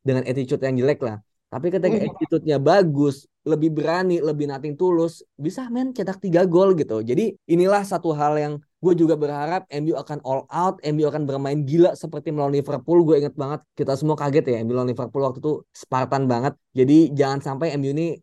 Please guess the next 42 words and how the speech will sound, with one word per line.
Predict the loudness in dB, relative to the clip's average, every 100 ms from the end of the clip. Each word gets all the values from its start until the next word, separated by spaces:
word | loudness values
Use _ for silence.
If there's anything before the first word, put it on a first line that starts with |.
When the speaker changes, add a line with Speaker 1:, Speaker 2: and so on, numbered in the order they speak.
| _ -10
Speaker 1:
takut | -4 -4 -6 -10
gitu | -8 -8 -10 -6
sama | -4 -2
City. | -4 -6 -6 -8
Speaker 2:
Hmm, | -8 -6 -6 -8 _
iya. | -4 -4 -4 _ -8
Oke, | -4 -4 -2
berarti | -2 0
kan | 0
poinnya | 0 0 0
lebih | -2
karena | -2 -2 -2
mental | -6 -2 -2 -2
ya, | -4
attitude | -6 -6 -4 -4 -2
ya, | -2 -2
yang |
akhirnya | -2 -4 -2 -2
mungkin, | -2 -4 -4 _
apalagi | -4 -2 2 2
kita |
tahu | 4 2
ya | 2
Ten | 0
Hag | -2 -2
sangat | -6 -4 -6
sebegitu | -8 -8 -6
strict | -6 -4 -6 -2
dan | -2
dia | 2 0 0
akan | -8 -10 _ -8
menawarkan | -2 0 0 0 -4 -4
mentality | -8 -4 -4 -4 -2 -4
yang | -2
tangguh | -4 -4 0 0
ya | 0 -2 -4 _ -12
untuk | -8 -8
pemain-pemain | -4 -4 -4 -2 -2 -2
M | -6 -4
U | -2 -2
gitu | -2 -8
kan. | -14 -16